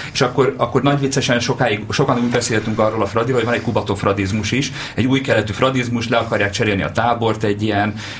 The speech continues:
egy ilyen újfajta Fradit akarnak építeni. De közben meg az a valóság, hogy, sőt, még akkor én is írtam egy cikket arról, hogy kérem vissza a gyűlölhető Ferencvárost. Mert nekem az a Ferencváros nem jelentett semmit, amit akkor képviseltek igazából. Egy kihígított, kilúgozott dolog volt,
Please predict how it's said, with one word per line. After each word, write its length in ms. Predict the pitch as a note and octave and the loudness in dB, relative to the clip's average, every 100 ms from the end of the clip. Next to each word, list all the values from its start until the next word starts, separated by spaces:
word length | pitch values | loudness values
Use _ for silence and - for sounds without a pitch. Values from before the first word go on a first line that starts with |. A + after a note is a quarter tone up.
| - | -4
egy 120 | G#2+ | 0
ilyen 140 | A#2 | 0
újfajta 400 | B2 C3 A2+ G#2+ | 0 2 2 0
Fradit 300 | F#2+ G#2+ G#2 | 0 0 0
akarnak 440 | G2+ G2+ G#2 G#2 G#2+ | -2 0 0 0 -2
építeni. 540 | G#2+ G#2+ G#2+ G#2+ G2+ - - - | -2 0 0 0 -2 -4 -12 -4
De 80 | B2+ | -2
közben 300 | C#3 E3 E3+ | 0 0 0
meg 80 | D#3+ | 0
az 140 | F#3 | 0
a 40 | F#3+ | 2
valóság, 560 | F#3 F3+ E3 D#3+ D#3+ | 2 0 0 2 0
hogy, 160 | E3+ D3+ - - | 0 -4 -4 -4
sőt, 240 | C#3+ D3 C3+ | 0 2 4
még 120 | C#3+ | 2
akkor 200 | E3 F#3 | 2 0
én 100 | F3+ | 0
is 120 | - | 2
írtam 220 | C3+ C3+ | 2 2
egy 140 | A#2 A2+ | -2 0
cikket 320 | C3 C3 A2 | 0 0 2
arról, 160 | B2 C3+ | 2 2
hogy 120 | B2 | 2
kérem 300 | C#3+ B2 G#2 | 2 2 0
vissza 240 | A2+ - | 0 0
a 60 | G#2 | 0
gyűlölhető 440 | A2+ G#2 G2+ G2+ | 0 0 0 0
Ferencvárost. 800 | G2+ F#2 F2 G2+ F#2 E2+ E2+ - - - - | 0 0 0 0 0 0 -4 -8 -10 -14 -6
Mert 180 | G2 A#2+ | -2 2
nekem 220 | C#3+ D3+ C#3+ | 2 4 4
az 60 | |
a 60 | D3 | 2
Ferencváros 520 | D3+ D3 C#3+ D3 C#3 | 2 2 2 2 4
nem 160 | D3 C#3 | 2 4
jelentett 360 | C3 B2 C3+ | 2 2 0
semmit, 360 | - C3+ A2+ A2 | 0 0 0 0
amit 200 | G#2 G2+ | -2 0
akkor 300 | G2 - G2 | -2 0 0
képviseltek 760 | G#2 F#2+ A2 - G#2 G#2 A2 A2 | 0 0 0 0 0 0 -2 -2
igazából. 640 | A2 G#2+ G#2 G#2+ A#2+ B2 - - | -2 0 0 0 0 -2 -4 -4
Egy 100 | A2 | -2
kihígított, 560 | - C#3 A#2 A2+ A#2+ - | 2 2 2 0 -2 0
kilúgozott 540 | C3 A#2+ A2+ G#2+ G2+ | 0 2 0 0 2
dolog 280 | A#2+ A2+ G2+ | 2 0 0
volt, 320 | A2 A#2+ | 2 2